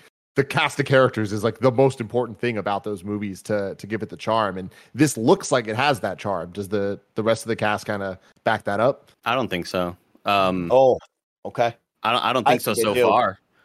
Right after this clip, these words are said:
Speaker 2: I mean, they, they just, they talk in gibberish, and,
Speaker 3: Yeah.
Speaker 2: and I'm just annoyed by reading the subtitles that are what the narrator is saying, but he's muted.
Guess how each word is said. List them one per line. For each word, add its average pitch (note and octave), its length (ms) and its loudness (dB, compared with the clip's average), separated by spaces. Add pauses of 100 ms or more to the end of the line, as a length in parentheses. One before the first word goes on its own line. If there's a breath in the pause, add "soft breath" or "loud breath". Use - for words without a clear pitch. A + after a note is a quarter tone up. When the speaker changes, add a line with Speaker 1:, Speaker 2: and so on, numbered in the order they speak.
(140)
Speaker 2:
I A2+ 120 -4
mean, A#2 180 0
they, A#2+ 140 2
they B2 180 0
just, C3 260 -4
they B2 140 2
talk B2+ 380 -2
in A#2 100 -4
gibberish, B2+ 720 -2
and, G2+ 320 -2
Speaker 3:
Yeah. F#2 160 4 (540)
Speaker 2:
and A2 120 -2
I'm A2+ 140 -2
just B2 180 -2
annoyed A2 520 0
by G2 520 0 (400)
reading B2+ 420 -2
the G#2+ 80 -2
subtitles G2 1120 -4 (720)
that G#2 420 -2
are G2+ 320 4
what G#2 200 -4
the G#2+ 80 -2
narrator G#2+ 600 0
is F#2+ 260 -4
saying, G#2 440 -2
but F#2 140 -6
he's G2 200 -8
muted. G2+ 460 -6